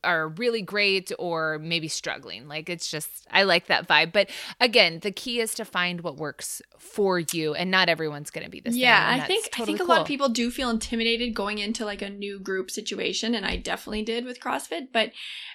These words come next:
Speaker 2: um, and we actually had a conversation in Balance three sixty-five about this the other day. Um,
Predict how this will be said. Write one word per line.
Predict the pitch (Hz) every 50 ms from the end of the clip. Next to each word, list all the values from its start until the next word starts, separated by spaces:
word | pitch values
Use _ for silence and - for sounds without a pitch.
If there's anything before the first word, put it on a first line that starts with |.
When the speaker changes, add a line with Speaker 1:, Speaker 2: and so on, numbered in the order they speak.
| - _
Speaker 2:
um, | - - 220 220 214 208 208 202 196 190 190 220 - _ _ - - - - - _ _ -
and | 269 269 269 262
we | 262 262
actually | 285 - - 330
had | 277 254
a |
conversation | - - 247 233 233 226 - 220 233 233 - 247
in | 226 214 208 202
Balance | 208 196 196 220 -
three | -
sixty-five | 214 - 208 - - 202 202 - 202 202 208
about | 214 196 185 -
this | - 202 -
the | - 202 196
other | 196 190 180 185
day. | 180 - 180 175 190 196 190 180 175 175 - - -
Um, | 208 190 180 175 170 170 - - - - -